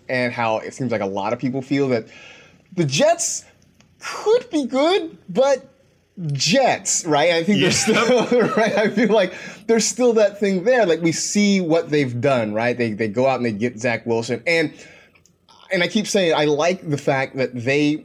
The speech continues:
Speaker 1: are trying to put pieces around him, which is a thing I don't think they did well for Sam Darnold. They didn't, they
Speaker 2: Yeah.
Speaker 1: didn't really help him out. They're trying to do that with Zach Wilson. So that leads us all to sort of believe that maybe,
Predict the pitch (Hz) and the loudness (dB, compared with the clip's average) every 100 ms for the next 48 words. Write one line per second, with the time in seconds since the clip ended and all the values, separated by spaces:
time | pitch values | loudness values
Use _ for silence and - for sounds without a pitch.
0 | - 139 131 147 139 139 123 156 147 - | -2 -2 -2 -2 -2 -2 -4 -6 -6 -4
1 | 143 123 117 107 110 104 104 92 101 113 | -4 -2 -2 -2 -2 -4 -6 -10 -8 -6
2 | 117 - 135 110 120 113 120 113 110 98 | -4 -2 -2 0 -2 -2 -6 -4 -4 -2
3 | 117 113 104 104 107 104 113 - 117 104 | -2 -2 -2 -2 -2 -2 -6 -6 -4 -4
4 | 95 92 98 - 95 113 127 120 117 131 | -4 -4 -6 -8 -6 -4 -2 -2 -2 -2
5 | 147 156 120 139 131 117 123 110 117 101 | 0 0 0 0 0 0 -2 -2 -4 -4
6 | 113 104 - 135 - 180 156 139 135 147 | -2 -4 -4 -4 0 0 0 0 0 2
7 | 135 110 123 120 117 110 143 160 151 113 | 2 0 -2 0 -2 0 0 0 -2 -6
8 | 101 - - - - 156 170 185 185 180 | -6 -16 -20 -14 -4 0 2 2 0 -4
9 | 165 180 151 202 190 165 185 170 156 - | -8 0 2 4 4 2 2 2 0 0
10 | 151 120 120 135 160 120 135 185 233 208 | -2 0 0 0 0 0 2 2 2 2
11 | 190 | 2